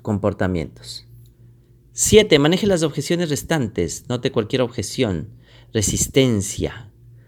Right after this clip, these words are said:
Por ejemplo, "Todavía me queda esta duda". Pregúntale a tu mentor. Paso ocho. Prueba a medida que trabaja para lograr su objetivo. Nota cualquier mejora en tu estado.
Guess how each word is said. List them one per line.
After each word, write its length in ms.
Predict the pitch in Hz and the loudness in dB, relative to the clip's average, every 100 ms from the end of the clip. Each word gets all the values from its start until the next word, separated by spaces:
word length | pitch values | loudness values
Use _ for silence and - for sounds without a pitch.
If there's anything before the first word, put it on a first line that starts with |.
| - - | -20 -14
Por 120 | - | -8
ejemplo, 400 | 120 101 104 82 | -4 -2 -2 -2
"Todavía 320 | 123 113 131 | -2 0 0
me 120 | 123 | -2
queda 160 | 120 131 | -2 -4
esta 220 | 104 127 | -2 -2
duda". 260 | 120 101 - | 0 -2 -2
Pregúntale 520 | 95 90 98 104 113 | -4 -2 -4 -4 -6
a 100 | 113 | -6
tu 80 | 123 | -8
mentor. 500 | 127 131 190 147 - - - - _ - - _ - _ _ - - - - - - - - | -8 -8 -6 -6 -10 -20 -20 -20 _ -20 -20 _ -20 _ _ -20 -20 -20 -20 -20 -20 -20 -6
Paso 680 | 196 196 - 196 185 - - | -4 -2 -2 0 -2 -6 -4
ocho. 760 | 127 165 - - - 104 - - - - - _ _ _ | -2 -2 -4 -10 -8 -8 -10 -18 -20 -20 -20 _ _ _
Prueba 360 | 127 175 160 139 | 4 4 6 4
a 40 | |
medida 380 | 127 123 151 156 | 4 2 2 0
que 100 | 135 | -2
trabaja 760 | 117 113 147 - 123 151 - - - _ - - - - - - - - | -2 0 -2 -4 -6 -6 -10 -20 -20 _ -20 -20 -20 -20 -20 -20 -20 -10
para 200 | 107 110 | -4 0
lograr 280 | 107 107 120 | 0 -2 -4
su 120 | - | -4
objetivo. 680 | 127 131 113 131 104 123 - - - - - - - - - - | -4 -4 -2 -2 -2 -4 -10 -20 -20 -20 -20 -20 -20 -20 -12 -2
Nota 360 | 143 147 147 | -2 0 -2
cualquier 360 | 131 104 - 135 | -2 -4 -2 -2
mejora 400 | 123 - 117 123 | -4 -2 -2 -2
en 100 | 117 | -4
tu 100 | 98 | -8
estado. 480 | - - - - | -8 -8 -8 -12